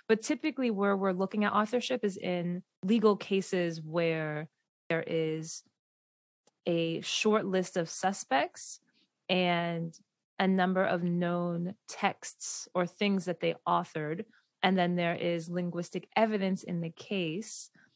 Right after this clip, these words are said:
And the idea is to understand this. We use this concept of the linguistic fingerprint. So to match whoever the, whoever the culprit might be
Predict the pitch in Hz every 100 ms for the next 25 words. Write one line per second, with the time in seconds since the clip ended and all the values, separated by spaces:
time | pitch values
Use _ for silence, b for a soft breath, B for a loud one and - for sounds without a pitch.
0 | b _ 185 190 185 170 170 180 180 175
1 | 180 175 - 175 165 170 165 - 170 160
2 | 160 160 165 _ _ _ _ _ _ _
3 | _ _ 190 185 - _ _ _ - 185
4 | 220 226 220 196 196 190 175 180 170 160
5 | 170 170 175 190 - 180 175 165 175 151
6 | - 202 - 185 170 165 175 _ _ -
7 | 226 196 180 185 185 180 - - - -
8 | _ _ _ _ _ - 202 185 185 185
9 | 165 170 165 160 165 170 _ _ _ _
10 | _ _ _ _ - 196 190 175 - 208
11 | 208 185 - 170 165 - 196 170 151 151